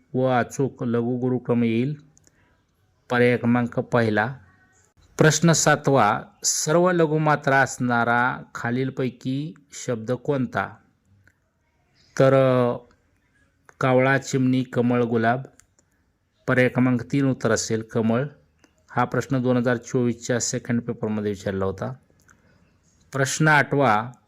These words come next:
वाक्यातील विघटन न होऊ शकणारी सर्वात लहान अर्थवाहक रचना म्हणजे? पहिला पर्याय आहे पद, दुसरा पदबंध, तिसरा उपवाक्य, चौथा रूपिका.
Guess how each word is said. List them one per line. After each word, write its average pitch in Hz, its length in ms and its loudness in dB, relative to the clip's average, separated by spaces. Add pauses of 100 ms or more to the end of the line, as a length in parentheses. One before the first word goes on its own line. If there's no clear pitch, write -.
(500)
वाक्यातील 151 800 -2
विघटन 139 840 0
न 123 220 0
होऊ 135 500 0
शकणारी 117 800 -2
सर्वात 120 560 -2 (120)
लहान 107 580 -2 (580)
अर्थवाहक 131 720 -2
रचना 117 460 -4
म्हणजे? 113 560 -6 (920)
पहिला 123 220 -2
पर्याय 123 260 -2
आहे 120 160 0
पद, 127 440 -4
दुसरा 117 400 -6
पदबंध, 120 640 -2 (160)
तिसरा 117 320 -6
उपवाक्य, 117 720 -4
चौथा 113 500 -6
रूपिका. 110 580 -6